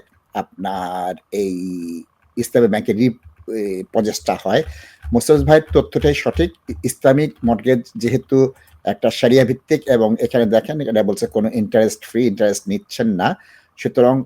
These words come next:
তারা চায় যাতে তার co-owner যে বাড়িটার, মানে ধরে নাম যে নিয়েছে তাকে co-owner বলতেছে,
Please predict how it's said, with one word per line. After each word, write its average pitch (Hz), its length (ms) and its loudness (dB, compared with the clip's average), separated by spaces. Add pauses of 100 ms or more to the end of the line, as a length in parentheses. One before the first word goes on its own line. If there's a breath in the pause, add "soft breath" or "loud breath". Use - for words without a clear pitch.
(120)
তারা 113 220 4 (100)
চায় 131 320 6
যাতে 127 480 0
তার 101 480 0 (320)
co-owner 135 720 6 (240)
যে 104 180 -6
বাড়িটার, 92 420 -2 (100)
মানে 120 240 -2
ধরে 117 280 0
নাম 117 200 2
যে 110 120 0
নিয়েছে 107 260 0
তাকে 104 140 -4
co-owner 104 540 2
বলতেছে, 90 440 -8